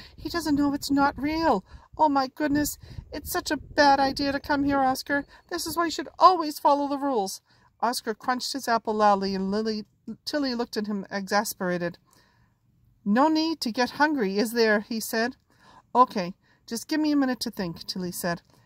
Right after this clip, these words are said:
They both stood with their backs against the rough wood wall, Oscar crunching and Tilly pressing her fingers to her temples in concentration. "Okay, okay,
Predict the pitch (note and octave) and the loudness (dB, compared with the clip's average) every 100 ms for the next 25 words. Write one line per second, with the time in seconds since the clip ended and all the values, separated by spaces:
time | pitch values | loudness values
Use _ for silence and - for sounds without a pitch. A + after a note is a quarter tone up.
0 | _ - F#3 - B3 - A#3+ A3 G#3+ G3 | _ -10 -6 0 -2 0 -4 -2 -2 -2
1 | F#3 F#3 F#3 - - G3 F#3+ - F#3+ F3+ | -4 0 -2 -2 -8 -4 -4 -2 -4 -2
2 | F#3+ - G3 F3+ F3 E3 F#3+ - - - | -4 -2 -4 0 0 0 -4 -14 -20 -20
3 | - G3+ G#3 - G3+ - B3 A3+ A3+ G3 | 0 4 4 2 -6 -2 -2 0 -2 -2
4 | F#3+ - A#3 G#3 - A#3+ A3 A3+ G#3+ G#3 | -2 -4 -4 -6 -6 -6 -4 -4 -4 -4
5 | - A#3+ A3 G3+ G3+ - - - - - | -6 -4 -2 -2 -2 -6 -6 -10 -10 -2
6 | A3+ A3 - A3+ G#3 G3 G3+ A3 G3+ G3+ | 2 2 2 0 0 -2 -2 -2 -2 -4
7 | - G3 - G3 G3 - - - - - | -4 -4 -4 -6 -6 -12 -20 -18 -16 -16
8 | - C4 C4 C#4+ C4+ A3+ - G#3+ E3+ | 4 6 6 2 0 0 -2 -2 -4